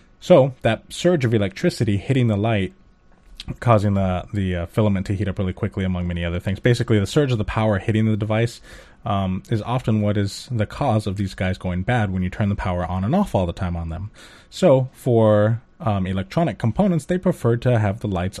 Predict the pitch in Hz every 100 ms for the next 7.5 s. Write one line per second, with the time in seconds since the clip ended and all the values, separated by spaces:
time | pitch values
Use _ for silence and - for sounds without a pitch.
0 | - 95 92 95 95 90 92 - 143 92
1 | 85 85 - 131 104 87 87 82 87 87
2 | - 87 87 - - - - - - -
3 | 269 185 117 - 117 104 117 117 107 98
4 | 92 101 87 87 107 101 95 90 90 -
5 | 117 110 - 95 - 101 - 98 - -
6 | 113 101 98 101 101 98 92 92 95 95
7 | 98 95 92 92